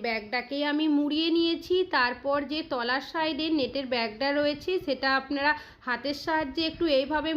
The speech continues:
মুড়িয়ে নেওয়ার পর ভেতরের দিকে এরকম করে দেবেন। এইভাবে করে যদি আপনারা স্টিল উলের স্ক্রাবারগুলো বাসন মাজার জন্য ব্যবহার করেন, তাহলে দেখবেন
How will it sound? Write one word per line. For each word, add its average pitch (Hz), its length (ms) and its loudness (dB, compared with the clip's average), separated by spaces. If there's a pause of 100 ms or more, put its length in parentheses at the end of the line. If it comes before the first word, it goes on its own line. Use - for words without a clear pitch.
মুড়িয়ে 285 360 -2
নেওয়ার 269 340 0
পর 339 140 2 (140)
ভেতরের 254 460 0
দিকে 285 200 0 (120)
এরকম 247 300 0 (180)
করে 247 200 2
দেবেন। 240 320 2 (520)
এইভাবে 403 360 2 (120)
করে 381 200 0 (200)
যদি 294 180 0 (160)
আপনারা 320 300 -2 (200)
স্টিল 285 280 -8
উলের 277 200 -2 (140)
স্ক্রাবারগুলো 311 640 0 (140)
বাসন 277 380 0
মাজার 302 380 -2
জন্য 320 160 -4 (160)
ব্যবহার 320 420 0 (120)
করেন, 302 240 2 (140)
তাহলে 247 280 0 (100)
দেখবেন 269 340 -2